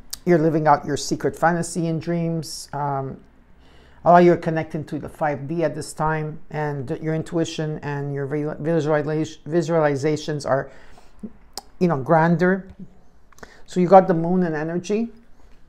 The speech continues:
There is a soul connection here for you, okay? So this is about a strong, undeniable attraction, a bond that can be broken. There's a soul level connection with someone.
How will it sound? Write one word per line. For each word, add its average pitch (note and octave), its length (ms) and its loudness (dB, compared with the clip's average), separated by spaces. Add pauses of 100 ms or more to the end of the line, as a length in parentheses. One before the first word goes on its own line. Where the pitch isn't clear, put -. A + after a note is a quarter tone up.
(720)
There E3 120 2
is E3 100 2
a F3 60 2
soul E3+ 240 0
connection D#3 640 -2
here D3+ 180 -6
for D#3 300 -4
you, F#3+ 280 -2 (400)
okay? E3 400 0 (880)
So - 180 -2
this E3+ 180 0
is E3 100 -8
about E3 400 4
a D#3 100 4
strong, F3 460 4
undeniable D#3+ 760 2
attraction, E3+ 600 0
a D#3 40 -4
bond D#3+ 340 4
that D#3+ 160 -2
can D#3+ 200 -2
be D3 80 -6
broken. D#3+ 520 0 (280)
There's E3 200 -4
a F3 40 0
soul E3 300 2
level D#3+ 260 2
connection G#3+ 600 -6
with D#3 160 -10
someone. G3 400 -2